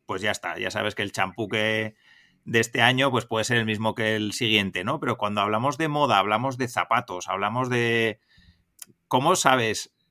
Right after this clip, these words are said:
cuando introduces nuevos modelos, eh,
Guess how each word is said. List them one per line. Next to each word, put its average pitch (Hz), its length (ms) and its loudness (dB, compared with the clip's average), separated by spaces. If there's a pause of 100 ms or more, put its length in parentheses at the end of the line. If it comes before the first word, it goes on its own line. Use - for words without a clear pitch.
(180)
cuando 104 320 0
introduces 110 720 -2
nuevos 117 320 0
modelos, 110 680 0 (120)
eh, 104 480 -2